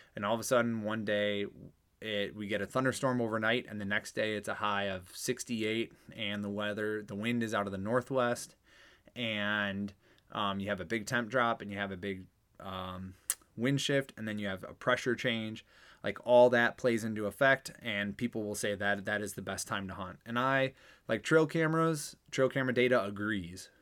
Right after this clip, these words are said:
Um, in general, that is when the most deer are up on their feet and they're moving in daylight. So cold fronts,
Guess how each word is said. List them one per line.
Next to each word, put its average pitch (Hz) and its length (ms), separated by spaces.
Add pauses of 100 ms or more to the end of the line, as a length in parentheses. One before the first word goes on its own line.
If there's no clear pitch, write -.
(180)
Um, 101 400 (160)
in 120 200
general, 104 500 (200)
that 110 260
is 107 100
when 107 320
the 104 120
most 101 400
deer 101 360
are 98 140
up 104 140
on 107 100
their 107 140
feet 101 360 (360)
and 107 120
they're 101 80
moving 101 440
in 107 260
daylight. 90 460 (200)
So 104 480
cold 131 280
fronts, 131 500